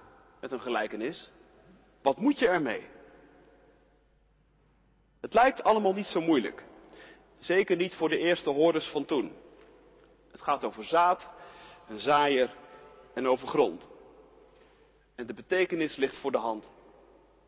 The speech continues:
De zaaier, dat is God. Het zaad, dat zijn de woorden van Mozes en de profeten. En de grond, ja, dat is natuurlijk het mensenhart.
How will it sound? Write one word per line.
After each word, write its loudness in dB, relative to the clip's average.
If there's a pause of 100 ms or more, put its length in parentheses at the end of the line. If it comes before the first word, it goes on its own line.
(1400)
De -18
zaaier, -4 (480)
dat -12
is -8
God. -2 (1400)
Het -10
zaad, 2 (420)
dat 2
zijn -2
de -2
woorden 4
van 0
Mozes 2
en -6
de -10
profeten. -2 (1400)
En -10
de -10
grond, -4 (760)
ja, -6
dat -2
is -6
natuurlijk 0
het -6
mensenhart. -4